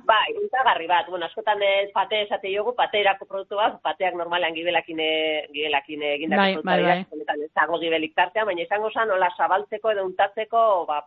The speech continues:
Speaker 1: eh, ba, pasta bat, edo zabal bat.
Speaker 2: Mhm.
Speaker 1: Bueno.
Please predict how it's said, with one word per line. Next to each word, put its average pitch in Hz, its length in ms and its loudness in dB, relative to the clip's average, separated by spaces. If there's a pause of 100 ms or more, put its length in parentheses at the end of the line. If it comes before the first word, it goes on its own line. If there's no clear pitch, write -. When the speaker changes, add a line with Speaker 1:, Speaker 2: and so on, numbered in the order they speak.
(120)
Speaker 1:
eh, 151 440 -6
ba, 156 200 0
pasta 185 320 -4
bat, 143 260 -2
edo 143 140 -6
zabal 175 300 2 (260)
bat. 131 160 -4 (160)
Speaker 2:
Mhm. 190 200 -6
Speaker 1:
Bueno. 185 240 -6